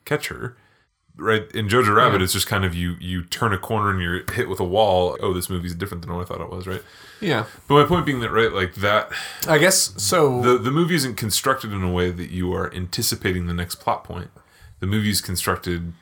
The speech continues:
Speaker 1: uh, into what the experience of Jojo Rabbit is. In a similar way, I would argue that Joker's, one of Joker's points is to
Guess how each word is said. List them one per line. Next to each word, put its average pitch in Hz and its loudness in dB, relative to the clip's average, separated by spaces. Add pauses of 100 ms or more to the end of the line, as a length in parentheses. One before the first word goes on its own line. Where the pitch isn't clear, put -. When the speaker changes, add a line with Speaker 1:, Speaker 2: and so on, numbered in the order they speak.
(480)
Speaker 1:
uh, 87 -2 (100)
into 90 -2
what 87 -4
the 90 -6 (1040)
experience 92 -2
of 87 -4
Jojo 90 2
Rabbit 92 2
is. 90 -4
In 110 -4
a 123 0
similar 151 2
way, 104 4
I 98 4
would 95 2
argue 92 0
that 85 -4
Joker's, 87 0
one 110 0
of 101 0
Joker's 95 -2
points 90 -6
is 87 -4
to 85 -4